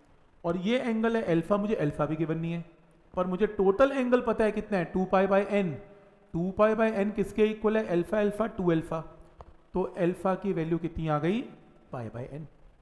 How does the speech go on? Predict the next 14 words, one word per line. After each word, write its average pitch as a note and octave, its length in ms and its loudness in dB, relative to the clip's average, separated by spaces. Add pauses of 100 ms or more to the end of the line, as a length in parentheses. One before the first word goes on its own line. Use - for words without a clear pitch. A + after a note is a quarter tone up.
(180)
चलो, C3 260 -8
alpha C3+ 260 -6
तो D#3+ 140 -6
आ D3 100 0
गया D#3 160 -2
हमारे D#3+ 200 -4
पास D3+ 180 -6
कम D#3+ 140 -8
से - 120 -10
कम, F3 180 -10 (1300)
ठीक D#3+ 120 -2
है, F3 60 2
यहाँ F3 160 2
तक F#3 140 -4